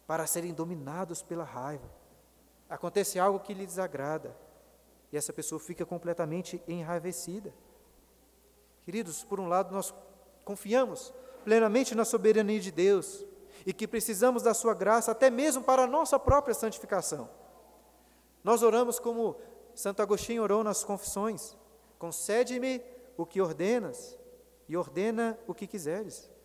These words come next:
Ou seja, só podemos obedecer a Deus, fazer o que Ele ordena, se Ele antes nos conceder essa graça de obedecer. Mas, por outro lado, percebam que Deus a atua através de meios,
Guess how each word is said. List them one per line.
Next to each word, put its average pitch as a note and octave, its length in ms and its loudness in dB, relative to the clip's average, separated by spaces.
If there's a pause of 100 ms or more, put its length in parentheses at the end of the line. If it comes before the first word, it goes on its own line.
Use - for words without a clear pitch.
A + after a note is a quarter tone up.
(140)
Ou G3+ 80 0
seja, G3+ 320 2 (220)
só - 320 6
podemos B3+ 460 4
obedecer A3+ 560 2
a A3 40 2
Deus, G3+ 280 6
fazer G#3+ 260 4
o A#3 60 -6
que A#3 80 -6
Ele A3 100 2
ordena, G3 560 2 (320)
se C4 240 0
Ele E4 300 4
antes C#4+ 380 0
nos C#4 160 0
conceder B3+ 580 2
essa B3+ 220 4
graça B3 420 4
de G#3+ 80 2
obedecer. B3 580 -2 (1500)
Mas, F#3+ 160 -6
por G3 180 -2
outro A#3+ 200 0
lado, F#3+ 360 -4 (880)
percebam B3+ 340 2
que A#3 120 -6
Deus A#3+ 240 2
a A#3 80 6 (440)
atua C4 500 4
através G#3 420 2
de G#3+ 80 -6
meios, G#3 720 -4